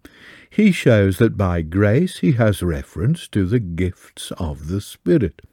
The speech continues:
For in the next sentence to that above quoted, he says, "Wherefore he saith, Ascending into heaven he led captive captivity, and bestowed gifts upon men."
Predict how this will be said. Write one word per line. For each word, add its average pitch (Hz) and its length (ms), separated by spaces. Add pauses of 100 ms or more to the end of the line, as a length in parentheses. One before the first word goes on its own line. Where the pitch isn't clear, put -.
(500)
For 101 300
in 135 220
the 151 120
next 113 300
sentence 104 600
to 87 100
that 98 260
above 92 480
quoted, 90 680
he 107 200
says, 82 600 (340)
"Wherefore 107 640
he 90 220
saith, - 720 (300)
Ascending 110 640
into 113 240
heaven 98 380
he 92 180
led 127 400 (440)
captive 107 760
captivity, 90 880 (640)
and 120 340
bestowed 117 680
gifts 104 500
upon 101 400
men." 71 540